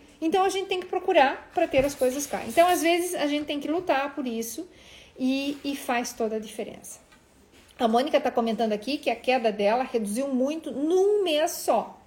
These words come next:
E isso foi também o que aconteceu com a minha filha. Ela começou a tomar e, e parou mesmo. E, veja só, ela é jovem, mas ela tava com uma queda de cabelo do ponto de vista psicológico. Tava meio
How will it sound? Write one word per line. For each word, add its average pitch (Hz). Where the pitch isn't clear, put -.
E 285
isso 392
foi 359
também 320
o 320
que 320
aconteceu 302
com 294
a 320
minha 320
filha. 269
Ela 202
começou 196
a 262
tomar 285
e, 254
e 262
parou 262
mesmo. 311
E, 247
veja 330
só, 285
ela 240
é 311
jovem, 277
mas 240
ela 285
tava 220
com 240
uma 294
queda 349
de 359
cabelo 415
do -
ponto 311
de 254
vista 233
psicológico. 247
Tava 190
meio 208